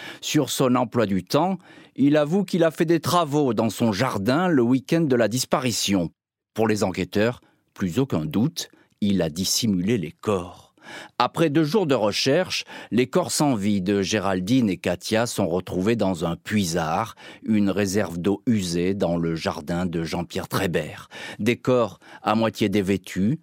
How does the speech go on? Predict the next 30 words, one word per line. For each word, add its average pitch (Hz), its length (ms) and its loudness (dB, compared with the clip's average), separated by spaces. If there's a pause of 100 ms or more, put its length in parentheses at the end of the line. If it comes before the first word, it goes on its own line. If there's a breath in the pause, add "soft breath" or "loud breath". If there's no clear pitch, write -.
(160)
couverts 104 380 0
d'un 92 140 0
tas 95 180 -2
de 92 100 -2
pierres. 87 640 -4 (180)
L'autopsie 147 640 0 (300 loud breath)
ne 139 120 4
montre 147 360 2
aucune 139 500 2
blessure 123 460 0
particulière 101 760 0
par 92 220 -2
balle 107 320 2
ou 95 120 2
arme 101 260 0
blanche, 104 520 0
aucune 123 380 0
trace 110 320 -4
de 101 100 0
coup 95 240 -6
suspect 92 520 -4 (180)
ou 98 180 -2
d'étranglement, 90 880 -2
rien, 131 320 2 (460 loud breath)
sauf - 460 -2 (120)
une 135 300 2
dégradation 135 1160 0
anormale 139 920 2
des 90 140 -2 (200)
poumons. 104 440 2